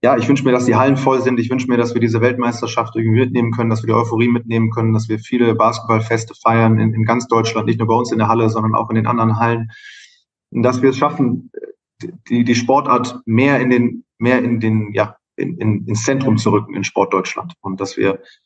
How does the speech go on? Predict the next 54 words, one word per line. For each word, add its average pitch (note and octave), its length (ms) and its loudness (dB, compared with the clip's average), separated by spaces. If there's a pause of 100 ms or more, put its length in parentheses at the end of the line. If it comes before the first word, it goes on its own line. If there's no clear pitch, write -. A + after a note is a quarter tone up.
(220)
am G#2+ 120 -2
Fußball B2 280 2
werden A#2 140 2
wir A#2 40 2
nicht A2 120 2
vorbeikommen A#2+ 440 0
und A2 60 0
das G#2+ 100 -2
ist - 60 -6
auch - 80 -4
nicht A2 140 -4
das A2 120 -6
Ziel C3 220 2
und A2+ 80 2
das A2 100 2
muss A#2+ 160 4
auch A2+ 80 4
nicht G#2+ 160 2
sein, A2+ 300 0
aber G#2 460 -2 (280)
vielleicht B2 300 0
so A#2+ 80 -4
eine A2+ 400 0 (540)
ja, F#2 420 -2
in, - 160 -4
in - 360 -4
der C3 120 2
Tagesschau C#3 580 2
vielleicht C3 280 0
nochmal C3 240 0
eine B2 80 -4
kleine C3+ 240 0
Randnotiz C3 440 -4
zu A#2+ 100 -8
sein, A#2+ 200 0
nachdem A#2 300 0
die A#2+ 80 -2
Bundesliga-Ergebnisse A#2 800 -2
im A2+ 100 -2
Fußball B2 300 0
durchgesagt A2+ 500 -2
worden A2 180 0
sind. A2 200 -6
Das A2 100 -4
wäre C3+ 140 2
schon C#3 160 0
schön, E3 220 0
das B2+ 120 -8
wäre B2 120 2
schon B2 140 -8
erstrebenswert. B2+ 540 -2
Das G#2 120 -8
hätte A#2 160 -4
der A2+ 400 2